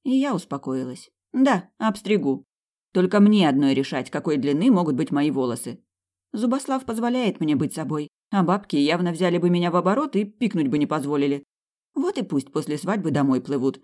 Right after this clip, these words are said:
в их тридевятое царство я когда-нибудь потом приеду, может быть, лет через тридцать».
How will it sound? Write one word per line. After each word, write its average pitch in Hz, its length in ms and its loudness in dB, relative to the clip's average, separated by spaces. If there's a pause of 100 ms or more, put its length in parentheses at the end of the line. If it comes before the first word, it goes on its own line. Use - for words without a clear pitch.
(160)
в - 100 -2
их - 140 -8
тридевятое 160 600 2
царство - 360 -8
я 165 140 -2
когда-нибудь 170 480 -2
потом 196 320 0
приеду, 131 500 -2 (180)
может 202 320 0
быть, 135 240 0 (200)
лет 185 260 -2
через 160 240 -4
тридцать». - 460 -8